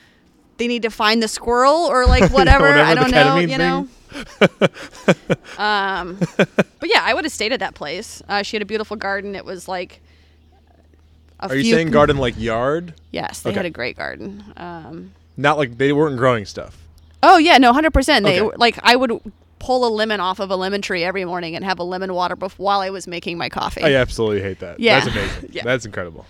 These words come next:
Speaker 1: Yeah.
Speaker 2: What a life.
Speaker 1: Yeah. Uh, so yeah, that, that was cool. And also I was, like, trying to, like, establish some sense of, like, normalcy and also show to my employer and then also for the visa process,
Speaker 2: Have an
Speaker 1: I had to
Speaker 2: address.
Speaker 1: have an address.
Speaker 2: Yeah.
Speaker 1: And that was the big thing was,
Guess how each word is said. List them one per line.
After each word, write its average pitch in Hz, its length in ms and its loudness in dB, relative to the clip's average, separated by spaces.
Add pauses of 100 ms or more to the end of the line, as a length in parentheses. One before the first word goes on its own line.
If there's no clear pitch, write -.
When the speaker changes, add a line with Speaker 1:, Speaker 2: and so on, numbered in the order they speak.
(140)
Speaker 1:
Yeah. - 180 -16 (380)
Speaker 2:
What 123 120 -8
a 107 40 -4
life. 95 380 -8 (100)
Speaker 1:
Yeah. 160 360 0
Uh, 208 220 0
so 247 120 -6
yeah, 240 320 0
that, - 340 0
that 320 160 4
was 311 120 -4
cool. 247 240 0
And 220 140 0
also 262 320 0
I 247 80 4
was, 220 200 -2
like, 202 180 2
trying 202 280 0
to, 220 80 -6
like, 196 200 -2
establish 180 600 -4
some 185 380 -4
sense 180 260 -8
of, 175 100 -10
like, 175 220 -6
normalcy 185 640 -6 (320)
and 190 140 -4
also 180 280 -2
show 190 600 0
to 196 240 -6
my 185 280 -2
employer 185 680 -2
and 190 100 -4
then 190 80 -2
also 185 400 -4
for 214 160 -8
the 190 100 -4
visa 175 380 -4
process, 247 800 -2 (180)
Speaker 2:
Have 131 120 0
an 175 40 0
Speaker 1:
I - 20 2
had 196 80 2
to 202 80 0
Speaker 2:
address. 208 120 2
Speaker 1:
have 196 100 2
an 190 100 -2
address. 101 560 -4
Speaker 2:
Yeah. 98 140 -6
Speaker 1:
And 190 120 -2
that 185 140 2
was 208 160 0
the 196 80 -2
big 180 240 0
thing 175 320 -2
was, 170 480 0